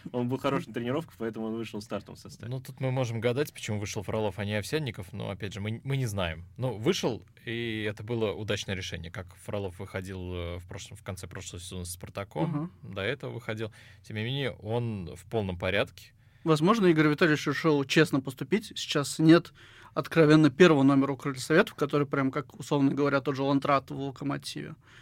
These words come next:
Speaker 3: Что вот, он первый номер, и всё. Сейчас все вратари более-менее равны у Крыльев, и это честно дать каждому по матчу. Условно говоря, Сочи с кем? С Ц С К сыграл Ломаев, с Балтикой сыграл Фролов, и с Сочи выйдет Овсянников. И как раз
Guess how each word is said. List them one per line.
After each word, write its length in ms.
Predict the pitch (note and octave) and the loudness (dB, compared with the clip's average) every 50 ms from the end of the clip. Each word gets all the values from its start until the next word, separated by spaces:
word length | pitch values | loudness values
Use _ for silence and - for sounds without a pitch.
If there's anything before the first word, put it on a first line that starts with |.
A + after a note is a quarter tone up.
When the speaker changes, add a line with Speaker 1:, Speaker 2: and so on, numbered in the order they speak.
| - _ | -20 _
Speaker 3:
Что 180 | - - - C#3+ | -18 -10 -8 -4
вот, 300 | C#3 D3 D#3 C#3 - - _ - | 2 2 2 2 2 -6 _ -4
он 160 | - D3 C#3+ | -2 -2 0
первый 240 | C#3 D3 C#3 C#3 C#3 | 2 0 0 2 4
номер, 280 | C#3+ E3 G3 F3+ D#3 D3 | 4 6 4 4 2 0
и 20 | |
всё. 320 | - - - D#3 D3 C#3+ - _ _ - - - - | 0 -2 -4 -4 -10 -14 -16 _ _ -20 -20 -16 -12
Сейчас 300 | - - - - G3+ - | -4 4 6 6 6 6
все 240 | - - - - F#3 | 2 -2 4 6 6
вратари 340 | E3 D#3 C#3+ - D#3 D3 E3 | 6 6 4 4 6 6 6
более-менее 460 | E3+ D3+ D3 D3 D3+ D#3 D3 C#3+ C#3 | 8 8 8 8 10 8 8 8 6
равны 240 | C#3 C3+ C3+ D#3+ G#3+ | 4 4 4 4 4
у 100 | B3 A#3 | 4 2
Крыльев, 480 | - - D#3 C#3+ C3+ C3+ B2 - - - - | 0 0 -2 0 -2 -4 -8 -12 -14 -6 -2
и 160 | D3+ D3 D3+ | 2 2 2
это 180 | D#3 D3+ D#3 | 2 0 -2
честно 360 | C#3+ - F3+ E3 - - C#3+ C3+ | -2 0 0 0 0 0 -2 -2
дать 180 | C#3+ C#3 C#3 | -2 -4 -4
каждому 340 | - - D3 C#3 C#3+ C3+ C3 | -2 -4 -2 0 0 -2 -2
по 80 | - C#3+ | -2 -6
матчу. 400 | C#3 C#3+ D3+ - - - F#3+ - - - - - - - | -6 -6 -8 -12 -14 -16 -16 -18 -20 -20 -20 -20 -14 -12
Условно 360 | D3 - E3 D3 C#3 C#3+ C#3+ | -6 -2 0 2 2 2 2
говоря, 520 | C3+ D3 C#3 C3+ C#3 C3+ C3+ C3 C3 B2+ _ - _ - _ _ _ _ _ _ - - | 2 2 4 4 4 4 2 0 -2 -6 _ -20 _ -20 _ _ _ _ _ _ -18 -16
Сочи 600 | - - - - D#3+ C#3+ - - D3 C#3 C#3 C#3 C#3+ - - - - - - | -12 -4 4 4 4 4 4 0 0 0 -2 -4 -8 -12 -18 -18 -16 -16 -14
с 100 | - - | -14 -8
кем? 320 | - - E3+ F#3 F#3+ F3 D3 | 0 0 2 2 2 -2 -4
С 100 | - - | -6 -2
Ц 160 | - D#3 D3 | 0 0 0
С 60 | D3 | 2
К 120 | - E3 D3 | 2 0 0
сыграл 400 | - - C#3 C3+ C3+ C3+ C3+ C3+ | 0 -2 -8 -4 -2 0 0 0
Ломаев, 600 | C3+ C3+ C#3 C#3+ D3+ E3+ G#3 A#3+ B3 - - - - - - - _ - | -2 -2 0 4 6 6 6 6 4 0 -6 -16 -20 -20 -20 -20 _ -12
с 100 | - C3+ | -8 -6
Балтикой 460 | C3+ C3+ D3 C#3 C3+ C3+ - - - - | 0 4 4 4 4 0 -6 -12 -12 -10
сыграл 260 | D#3 D3 C#3 C#3 C3 | -6 -4 -4 -4 -4
Фролов, 480 | - - D3+ D3 E3+ A3 B3 - - | -6 -4 0 2 2 0 0 -4 -10
и 140 | - - C#3 | -8 -8 -8
с 80 | B2+ - | -6 -2
Сочи 300 | - D#3+ D3+ - - C#3 | -2 -2 -2 -2 -4 -4
выйдет 320 | C3+ C#3+ C#3 C#3+ C#3 - D3 | -4 -4 -4 -6 -10 -14 -12
Овсянников. 440 | - - F#3 F3 E3 E3+ - - D#3 | -14 -12 -12 -12 -12 -12 -8 -8 -4
И 20 | D3+ | -4
как 140 | D3+ - | -2 0
раз 280 | D#3 E3 F3+ F3+ - | 4 4 2 2 0